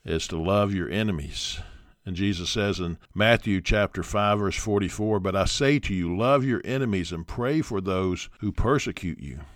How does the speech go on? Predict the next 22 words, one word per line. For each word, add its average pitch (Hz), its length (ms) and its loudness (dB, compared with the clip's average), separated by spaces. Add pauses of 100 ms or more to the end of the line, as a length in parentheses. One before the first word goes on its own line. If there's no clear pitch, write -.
(360)
Had 110 180 -2
somebody 107 400 0
recently 98 600 -2 (280)
ask 104 280 2
me, 92 300 -4 (260)
"Well, 95 140 -4
does 87 80 -8
that 107 180 -2
mean 113 140 -2
I 104 60 0
have 104 200 0
to," 87 300 -2 (160)
I'm 101 100 -2
not 101 140 0
gonna 90 140 -2
call 90 280 -2
out 87 140 2
any 82 220 -4
names 92 340 -2
or 82 60 -6
anything, 85 340 -4
but 85 160 -4